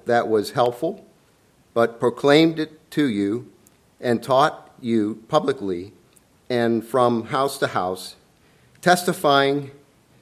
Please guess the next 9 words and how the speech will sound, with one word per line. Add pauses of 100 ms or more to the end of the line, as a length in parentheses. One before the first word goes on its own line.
(440)
to
Jews (120)
and
also
to
Greeks, (840)
repentance
toward
God